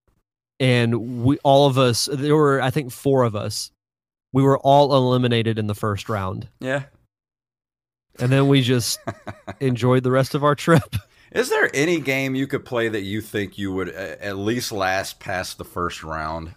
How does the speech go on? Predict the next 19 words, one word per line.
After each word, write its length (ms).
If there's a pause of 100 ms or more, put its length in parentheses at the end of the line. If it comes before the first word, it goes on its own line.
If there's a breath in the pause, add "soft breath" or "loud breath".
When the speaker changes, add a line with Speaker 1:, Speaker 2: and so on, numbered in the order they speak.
Speaker 2:
I 120
can't 280
think 140
of 240
any 240
game 340
I 100
would 180
be 140
that 340
good 260
at 300 (120)
that 240
I 140
would 180
be 120
able 220
to, 200
like, 300